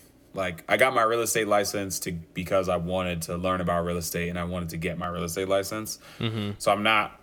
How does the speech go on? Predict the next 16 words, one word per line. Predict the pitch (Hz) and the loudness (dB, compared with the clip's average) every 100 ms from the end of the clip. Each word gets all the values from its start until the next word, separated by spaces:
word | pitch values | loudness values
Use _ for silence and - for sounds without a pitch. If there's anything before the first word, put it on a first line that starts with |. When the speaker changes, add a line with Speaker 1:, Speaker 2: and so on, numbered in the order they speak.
| - | -4
Speaker 1:
like, | 90 85 82 | 0 0 -4
so | - - 113 113 113 104 87 | -2 2 6 6 6 2 0
pressed | - 107 98 - | 4 4 4 0
into | 98 95 90 | -4 -4 0
being, | 95 92 90 87 | 0 0 -2 -4
like, | 90 82 | -6 -6
I | 85 | -4
gotta | 92 92 | 0 0
make | 90 90 82 87 - 98 | 0 -2 -2 -8 -6 -2
X | 98 - | -2 -2
amount | 98 90 87 | -4 -4 -2
of | |
money | 87 90 87 | -4 -4 -4
in | 85 87 | -4 -4
this | 87 - | -6 -6
time | 92 87 85 80 | -4 -4 -4 -6